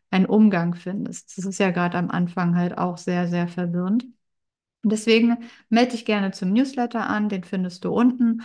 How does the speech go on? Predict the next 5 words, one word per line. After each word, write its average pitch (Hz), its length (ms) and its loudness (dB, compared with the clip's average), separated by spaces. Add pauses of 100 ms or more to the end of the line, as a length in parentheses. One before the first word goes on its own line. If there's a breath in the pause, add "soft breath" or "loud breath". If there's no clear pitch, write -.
(180 loud breath)
oder 247 420 6
komm 233 500 2
direkt 220 720 -2
ins 196 380 -2
Coaching, 277 920 2